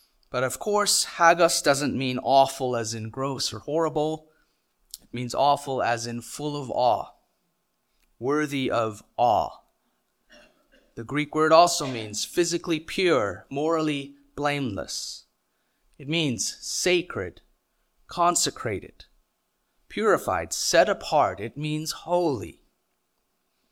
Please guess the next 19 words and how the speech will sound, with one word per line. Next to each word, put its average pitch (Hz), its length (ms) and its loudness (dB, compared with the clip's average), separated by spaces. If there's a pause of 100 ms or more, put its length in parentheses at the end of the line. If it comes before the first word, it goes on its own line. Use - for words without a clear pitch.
(260)
So 127 220 -2
hagiadzo 143 880 4
then 135 320 -8
means 139 420 -4
to 170 200 -4
make, 175 640 -2 (920)
ceremonially, 135 1000 -4 (200)
ceremonially 143 760 -2
holy, 123 640 -4 (480)
to - 80 -8
separate 175 580 2
and 127 140 -6
then 120 180 -6
to 117 100 -12
cleanse 135 480 -2
or 113 80 -4
purify 151 720 2 (320)
or 123 100 -8
consecrate 151 840 -4